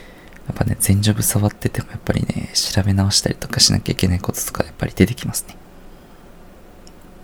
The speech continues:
はい。まあ、まだ書き途中なので、書き終わったら、まあ、Twitterで、Twitterでっていうか、多分ロドストっていうプレイヤーズサイトで公開をするとは思います。はい。で、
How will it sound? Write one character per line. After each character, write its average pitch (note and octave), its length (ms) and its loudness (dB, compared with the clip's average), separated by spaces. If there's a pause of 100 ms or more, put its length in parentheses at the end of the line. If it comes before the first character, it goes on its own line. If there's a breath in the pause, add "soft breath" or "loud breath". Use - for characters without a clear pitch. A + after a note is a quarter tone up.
(200)
は - 100 -14
い。 - 120 -18 (800 loud breath)
ま - 80 0
あ、 - 20 4
ま B2+ 120 6
だ A2 140 4
書 - 100 2
き - 100 -6
途 G#2+ 140 4
中 - 180 2
な F2+ 140 4
の F#2 100 2
で、 F#2 180 0 (520)
書 - 60 -12
き - 80 -12
終 A#2+ 100 6
わ B2 60 6
っ B2+ 40 -6
た - 140 4
ら、 - 180 0 (340)
ま G2 140 2
あ、 - 20 -4
Twitter - 360 -2
で、 - 160 -2 (180)
Twitter - 300 0
で - 100 0
っ - 40 -2
て - 100 -4
い - 20 -16
う - 40 -8
か、 - 160 -10
多 - 80 -2
分 F#2 120 -2
ロ F#2+ 100 4
ド F#2+ 100 2
ス - 200 2
ト - 180 2
っ A#2 80 -4
て - 240 0
い F#2+ 200 2
う - 20 -4 (640 loud breath)
プ - 80 -2
レ G2 80 6
イ F#2+ 100 4
ヤ G2 100 8
ー - 20 6
ズ - 100 0
サ - 160 4
イ F2 60 4
ト - 160 2
で - 180 -4
公 F#2+ 160 0
開 F2+ 220 4
を F#2 60 0
す - 140 -2
る - 100 -6
と - 180 0
は - 120 2
思 - 220 0
い - 100 -16
ま - 140 -14
す。 - 260 -6 (640)
は - 120 -4
い。 - 80 -12 (2500)
で、 - 200 6